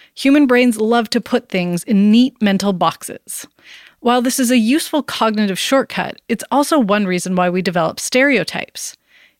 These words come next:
It's also why we love binaries. Most people think that biological sex is a binary thing.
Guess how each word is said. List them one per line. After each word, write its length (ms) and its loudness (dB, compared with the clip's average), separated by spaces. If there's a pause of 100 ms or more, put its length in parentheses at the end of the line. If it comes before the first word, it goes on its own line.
It's 200 -4
also 300 0
why 180 0
we 140 0
love 500 -2 (220)
binaries. 680 -6 (680)
Most 320 2
people 220 -2
think 240 -2
that 160 -4
biological 600 0
sex 360 -6
is 160 -6
a 60 0
binary 520 -2
thing. 400 -4